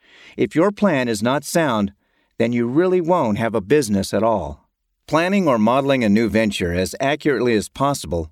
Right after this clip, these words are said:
provides the insights needed to successfully surf the edge between growing your venture as fast as possible and not running out of money.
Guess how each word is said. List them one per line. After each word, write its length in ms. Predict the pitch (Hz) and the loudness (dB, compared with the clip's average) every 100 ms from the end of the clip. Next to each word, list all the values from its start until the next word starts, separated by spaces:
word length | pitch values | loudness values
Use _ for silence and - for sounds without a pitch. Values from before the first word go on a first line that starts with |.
| _ | _
provides 460 | - 127 143 147 - | -2 0 0 -2 -2
the 240 | 147 143 | -2 0
insights 540 | 190 202 - 165 - 131 | 0 0 -2 -4 -4 -4
needed 360 | 135 90 92 | -2 -2 -4
to 140 | - 117 | -6 -6
successfully 760 | - 127 - 165 160 - 180 | -4 -6 -4 -6 -6 -4 -4
surf 340 | 175 - 143 147 | -4 -4 -4 -2
the 180 | 180 147 | 0 0
edge 320 | 90 90 - _ | 0 -4 -10 _
between 400 | 135 120 123 117 | -4 -2 -2 -2
growing 360 | 107 147 160 123 | 0 0 2 0
your 120 | 101 | 0
venture 360 | 107 98 107 | 0 -2 0
as 220 | 101 101 - | 0 0 -2
fast 420 | - 135 147 - | 0 0 0 -2
as 120 | 156 | -2
possible 600 | - 170 156 101 98 90 _ _ | 0 -2 -2 -2 -2 -2 _ _
and 160 | - 113 | -4 -2
not 200 | 123 127 | -2 -2
running 320 | 113 120 92 | -2 -2 -2
out 140 | 92 92 | -4 -4
of 80 | 92 | -2
money. 420 | 101 85 69 | -2 -2 -10